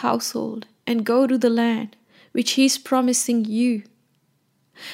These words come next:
I pray that he's going to turn you into a big nation.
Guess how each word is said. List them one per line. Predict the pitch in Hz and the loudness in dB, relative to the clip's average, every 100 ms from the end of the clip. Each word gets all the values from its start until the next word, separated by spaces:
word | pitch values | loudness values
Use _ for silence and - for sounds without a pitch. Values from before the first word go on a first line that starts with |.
| - | -4
I | 226 | -4
pray | 226 233 254 269 | -4 0 4 4
that | 254 | 2
he's | 233 262 247 | 4 2 4
going | - 240 269 | 2 2 2
to | 247 247 | -2 -4
turn | - 247 247 240 | -2 0 0 0
you | 233 233 | 0 -2
into | 233 233 226 | -2 0 -2
a | |
big | 208 214 240 233 | 0 0 -2 -2
nation. | 233 233 - 220 214 220 | -2 0 -2 -4 -6 -10